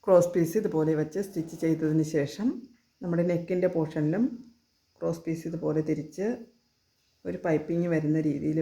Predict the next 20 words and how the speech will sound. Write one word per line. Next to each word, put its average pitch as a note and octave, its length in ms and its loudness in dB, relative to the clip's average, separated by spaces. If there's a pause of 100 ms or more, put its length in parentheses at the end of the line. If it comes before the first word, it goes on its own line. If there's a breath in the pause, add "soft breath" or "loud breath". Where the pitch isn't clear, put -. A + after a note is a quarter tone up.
വെച്ച് F3 320 -4 (580)
സ്റ്റിച്ച് - 440 0
ചെയ്ത് D#3+ 300 6
കൊടുക്കാം. D#3+ 500 2 (2000)
ഈ G#3+ 100 -4 (100)
എൻഡ് G#3 280 2
പോർഷൻ G3+ 340 0
വരുമ്പോഴേക്ക് D#3+ 640 2
നമുക്ക് G3+ 320 -2
ക്രോസ് E3+ 280 -2
പീസ് E3+ 220 -8
ഇതുപോലെ E3 400 0
ഒന്ന് D3+ 140 0 (100)
ഫോൾഡ് D3+ 380 -4
ചെയ്ത് D3+ 260 -2 (680)
ഫിനിഷ് F3 380 -4
ചെയ്ത് D3+ 240 -2 (120)
സ്റ്റിച്ച് E3 360 -8
ചെയ്ത് C#3+ 280 -2
കൊടുക്കാം. D3+ 440 -6